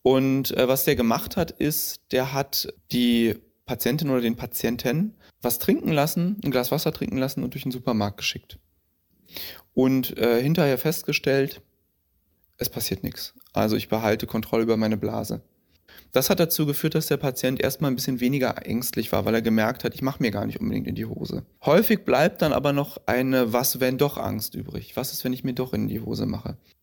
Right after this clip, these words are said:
Werden andere das sehen? Wenn andere das sehen, werden sie mich dafür ablehnen, negativ bewerten, werden sie mich auslachen, über mich, über mich reden. Und wenn das so ist, ist das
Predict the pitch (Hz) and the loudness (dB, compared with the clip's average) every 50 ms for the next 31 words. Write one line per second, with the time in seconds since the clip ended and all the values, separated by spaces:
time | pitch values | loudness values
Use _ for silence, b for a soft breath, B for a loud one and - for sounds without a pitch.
0 | _ _ - 120 110 123 123 135 143 - - 110 123 120 117 113 104 110 113 - | _ _ -6 0 2 2 4 4 2 2 2 2 2 2 2 2 2 0 0 0
1 | 113 117 120 127 156 185 - 226 233 - - _ _ - - 107 117 131 156 - | 0 0 0 0 0 0 -2 -2 -4 -6 -10 _ _ -10 -4 0 2 2 2 4
2 | - 156 147 143 147 135 139 143 - - 135 135 135 120 113 113 123 127 127 123 | 2 2 2 2 0 0 0 0 0 0 -2 0 0 0 0 0 0 0 -2 -2
3 | 123 - - 120 117 - - - 117 - - 151 151 151 156 151 151 143 139 120 | -2 -2 -2 -2 -2 -2 -2 -2 -2 0 0 0 0 0 0 -2 -2 0 0 2
4 | 123 131 127 123 - - - - - 147 135 131 139 139 139 - 139 123 120 120 | 2 2 0 0 -2 -6 -4 -2 -2 2 4 4 4 4 4 4 2 2 2 2
5 | 127 127 123 - - 131 139 147 - - 131 131 - 139 135 123 - 123 117 117 | 0 -2 -2 0 2 2 2 2 2 0 0 0 -2 -2 -2 -2 0 0 0 0
6 | 117 117 - _ _ - - 123 120 117 117 113 - - - 127 131 135 139 135 | 0 -4 -6 _ _ -8 -4 -2 0 0 -2 -2 -4 -4 -2 -2 -2 0 -2 -2
7 | 131 127 - _ _ _ _ _ _ _ _ _ _ _ - 131 135 143 160 160 | -4 -4 -8 _ _ _ _ _ _ _ _ _ _ _ 4 4 6 6 6 4
8 | - - 120 120 127 135 120 113 - - 110 101 - - 135 139 - - - - | 2 2 2 2 4 4 2 2 2 0 0 2 2 2 2 2 0 -2 -4 -6
9 | - b b b b b b _ _ _ - 135 - - 139 123 117 - - - | -10 b b b b b b _ _ _ -4 -2 0 2 2 2 2 0 -4 -8